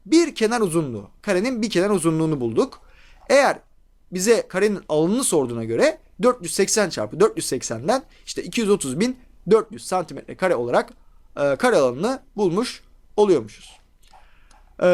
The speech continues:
örneğin, başka bir örneğimiz dört, altı ve on iki saat aralıklarla üç çeşit ilacı bir hasta kullanıyormuş.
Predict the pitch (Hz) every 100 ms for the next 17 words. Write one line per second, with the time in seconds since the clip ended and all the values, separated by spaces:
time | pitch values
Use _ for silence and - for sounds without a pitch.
0 | 165 269 330 330 311 208 262 - 240 214
1 | 175 190 254 - 156 247 320 - - 214
2 | 208 220 - 277 - 190 139 160 165 165
3 | 202 156 151 - 277 269 170 131 117 -
4 | 180 190 131 170 - - 294 170 156 -
5 | 294 285 214 170 113 - -